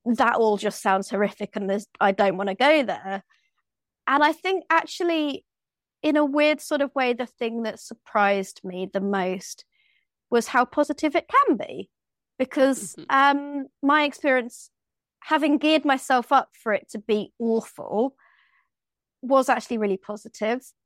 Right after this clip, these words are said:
Speaker 1: Um, and I'd heard so many stories, you know, of, like, midwives being very kind of rigid and, "This is the policy, this is the way it goes, and you just have to do as you're told and be a good girl," and all the rest of it.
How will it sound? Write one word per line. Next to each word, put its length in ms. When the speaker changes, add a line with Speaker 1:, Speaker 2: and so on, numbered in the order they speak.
Speaker 1:
Um, 320
and 140
I'd 160
heard 300
so 120
many 220
stories, 580
you 60
know, 200
of, 120
like, 160
midwives 640
being 360
very 360
kind 320
of 200
rigid 560
and, 180
"This 180
is 80
the 80
policy, 680
this 220
is 100
the 80
way 200
it 100
goes, 320
and 140
you 60
just 220
have 140
to 80
do 160
as 140
you're 80
told 340
and 140
be 140
a 60
good 200
girl," 260
and 80
all 140
the 80
rest 260
of 100
it. 200